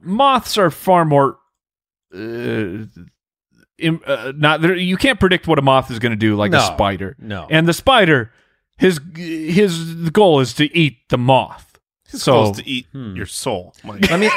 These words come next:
Speaker 2: fi-, let me close it out. We'll go to the draft, but I'm gonna ask Mike the question. I'm gonna just, theoretically.
Speaker 1: All right.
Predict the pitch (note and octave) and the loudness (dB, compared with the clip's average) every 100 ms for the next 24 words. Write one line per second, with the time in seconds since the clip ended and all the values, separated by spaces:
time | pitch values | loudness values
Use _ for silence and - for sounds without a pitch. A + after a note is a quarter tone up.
0 | - C6+ - - F#3+ A#3+ - A3+ G3+ G#3 | 2 2 2 4 2 2 2 2 4 4
1 | F3 F3+ D#3 E3+ F3+ G#3+ E3 D#3+ D3+ - | 4 2 2 2 2 2 2 4 2 0
2 | D3+ D#3+ D#3+ F3 F3 E3 D#3 - - B2+ | -2 0 0 0 -2 -2 0 -4 0 0
3 | A2 - G#2+ G#2+ _ _ _ _ _ _ | 0 -4 -8 -8 _ _ _ _ _ _
4 | C3+ C3+ D3+ D3+ C#3+ - _ _ _ C#3 | -2 0 2 0 -2 -6 _ _ _ -2
5 | E3+ F#3+ F#3 C#3 A2+ F2 - _ _ G#2 | 2 4 2 0 -4 -8 -10 _ _ 0
6 | G2+ F#2 | 0 0